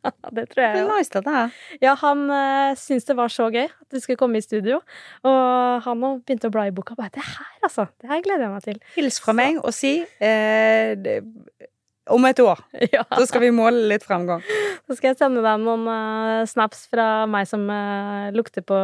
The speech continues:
Speaker 1: regntøyet til datteren min, og skal <laughs> kjenne det i vinen. Ja, det gleder jeg meg til, det blir gøy. Og det er jo nettopp det. Eh, takk til deg for, eh,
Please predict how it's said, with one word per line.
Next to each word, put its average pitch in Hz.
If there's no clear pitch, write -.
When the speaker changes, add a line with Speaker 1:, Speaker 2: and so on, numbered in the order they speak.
Speaker 1:
regntøyet 180
til 185
datteren 185
min, 190
og 190
skal -
<laughs> -
kjenne 247
det 226
i 208
vinen. 202
Ja, 226
det 240
gleder 233
jeg 180
meg 185
til, 190
det 202
blir 220
gøy. 180
Og 247
det 262
er 254
jo 254
nettopp 214
det. 190
Eh, 214
takk 208
til 214
deg 190
for, 196
eh, 190